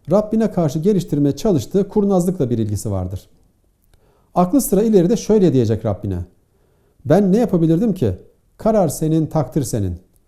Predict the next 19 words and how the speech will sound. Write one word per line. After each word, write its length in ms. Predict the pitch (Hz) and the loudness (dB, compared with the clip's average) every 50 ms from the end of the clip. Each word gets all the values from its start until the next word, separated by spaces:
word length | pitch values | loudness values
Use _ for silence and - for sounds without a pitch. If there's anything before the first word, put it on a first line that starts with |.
| _ _ _ _ _ _ _ _ _ _ _ - | _ _ _ _ _ _ _ _ _ _ _ 0
Ben 240 | - 220 214 214 185 | 0 2 2 2 2
bana 200 | 202 214 220 202 | 2 2 2 2
düşen 340 | 165 139 - 156 143 135 131 | 0 0 0 0 0 2 2
rolü, 320 | 190 185 135 127 156 196 - - - _ _ _ - | 4 4 4 4 2 0 -2 -8 -20 _ _ _ -2
benim 200 | 233 226 208 185 | 0 2 2 0
için 180 | 160 - - 151 | 0 0 0 0
yazdığın 380 | 147 160 180 180 156 139 139 | 2 2 2 2 2 0 0
senaryonun 480 | 131 - - 190 180 160 139 147 175 160 | -2 -2 0 0 0 2 2 0 0 2
gereğini 320 | 139 139 135 143 147 165 | 2 2 2 2 2 2
oynadım. 360 | 175 147 120 107 98 95 92 85 - _ _ _ _ _ _ _ | 2 2 0 0 -2 -4 -6 -8 -12 _ _ _ _ _ _ _
Şimdi 340 | - - - 214 175 156 147 | -10 -4 -2 0 0 2 2
beni 220 | 160 170 175 143 | 2 2 2 2
bundan 340 | 147 147 143 160 165 156 139 | 0 0 0 0 0 0 0
dolayı 420 | 143 135 135 131 131 127 117 98 - - _ - | 0 0 0 0 0 -2 -2 -6 -10 -16 _ -8
mesul 300 | 120 113 110 - - 226 | -6 -6 -6 -4 -4 -2
mu 120 | 247 220 - | -2 -2 -2
tutacaksın?" 600 | - - - 104 110 104 95 - - 98 90 87 - _ _ _ _ _ _ _ _ _ _ _ _ _ _ _ _ _ _ _ _ | -4 -4 -4 -2 -2 -2 -4 -4 -6 -8 -8 -10 -12 _ _ _ _ _ _ _ _ _ _ _ _ _ _ _ _ _ _ _ _
Ama 220 | - 160 185 202 190 | -4 -2 0 0 2
nafile. 540 | 190 180 175 165 - 202 156 110 87 - | 2 0 0 0 0 -2 -2 -2 -2 -4